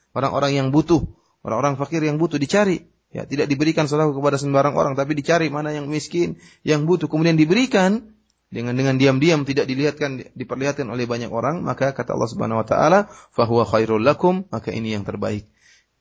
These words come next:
Ini dalil bahwasanya memberikan sedekah secara diam-diam, ya, langsung kepada fakir miskin dengan mencari siapa yang miskin, siapa yang butuh, itu lebih baik daripada sedekah yang diberikan secara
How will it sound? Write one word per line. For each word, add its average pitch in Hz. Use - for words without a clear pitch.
Ini 226
dalil 143
bahwasanya 110
memberikan 156
sedekah 120
secara 117
diam-diam, 113
ya, -
langsung 123
kepada 113
fakir 117
miskin 120
dengan 117
mencari 117
siapa 113
yang 117
miskin, 117
siapa 113
yang 113
butuh, 123
itu 175
lebih 151
baik 147
daripada 127
sedekah 135
yang 123
diberikan 123
secara 120